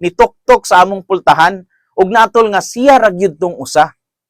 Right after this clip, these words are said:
Ang nagtuktok, naghangyo og hilog sa himatyon kay nay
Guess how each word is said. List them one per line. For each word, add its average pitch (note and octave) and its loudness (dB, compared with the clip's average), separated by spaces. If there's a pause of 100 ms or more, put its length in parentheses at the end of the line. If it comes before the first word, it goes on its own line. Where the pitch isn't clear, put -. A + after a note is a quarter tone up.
(480)
Ang F#3+ 2
nagtuktok, G3 0
naghangyo F#3 0
og E3+ 0
hilog F#3+ -2
sa D3+ -6
himatyon E3+ -2
kay C#3+ 0 (240)
nay A3 0